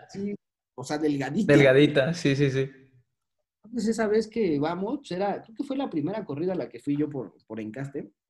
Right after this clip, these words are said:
Speaker 2: Ujú.
Speaker 1: Y te digo, y le digo a mi jefa y a mi jefa, le digo, "No, pues, hay que sentarnos hasta enfrente".
Speaker 2: Ujú.
Speaker 1: "No", me dice, "¿estás seguro?". Le digo, "No, pues, que sí".
Speaker 2: <laughs>
Speaker 1: No,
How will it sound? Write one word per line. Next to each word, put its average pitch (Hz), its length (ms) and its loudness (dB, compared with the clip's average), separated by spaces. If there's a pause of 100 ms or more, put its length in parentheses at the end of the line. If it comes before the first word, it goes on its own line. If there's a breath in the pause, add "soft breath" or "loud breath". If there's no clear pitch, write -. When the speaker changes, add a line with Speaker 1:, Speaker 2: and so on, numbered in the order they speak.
(140)
Speaker 2:
Ujú. 135 320 0 (160)
Speaker 1:
Y - 80 -14
te 127 100 -8
digo, 127 540 -8
y - 60 -14
le 131 120 -4
digo 147 200 2
a 110 520 -4
mi 113 120 -8
jefa 139 260 -6
y 113 40 -6
a 107 40 -6
mi 107 100 -10
jefa, 131 160 -12
le 117 60 -12
digo, 117 120 -12
"No, 156 100 -12
pues, 185 120 -10
hay 202 60 -4
que 214 80 -6
sentarnos 139 460 -4
hasta 107 180 -14
enfrente". 117 460 -10 (420)
Speaker 2:
Ujú. 143 100 2
Speaker 1:
"No", 147 440 0
me 139 60 -8 (280)
dice, 123 160 -8
"¿estás 175 200 -2
seguro?". 175 300 0
Le 151 60 -2
digo, 123 140 -6
"No, 185 100 -10
pues, 202 160 -14
que 139 80 -12
sí". 143 240 -4 (360)
Speaker 2:
<laughs> 180 520 2
Speaker 1:
No, - 20 -6